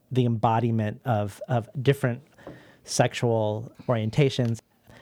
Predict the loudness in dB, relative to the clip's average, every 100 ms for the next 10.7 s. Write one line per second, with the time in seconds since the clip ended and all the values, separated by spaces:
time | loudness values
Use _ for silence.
0 | -4 2 4 4 2 0 2 0 0 0
1 | 0 -2 -4 -6 -2 0 2 2 0 -2
2 | -8 -2 -2 -2 -6 -14 _ _ -4 0
3 | 2 0 -2 -2 0 0 0 -2 0 0
4 | 0 0 -2 0 0 0 -2 -2 -4 -4
5 | 0 0 2 0 0 -2 -2 -4 -2 -4
6 | -2 -2 0 -2 -6 -14 -16 -2 0 2
7 | 2 0 0 0 -2 -2 -8 -12 -14 _
8 | _ _ -4 0 2 2 2 2 2 0
9 | -2 0 -2 0 -2 0 0 0 -2 -4
10 | -8 -4 -2 -2 -2 -2 -4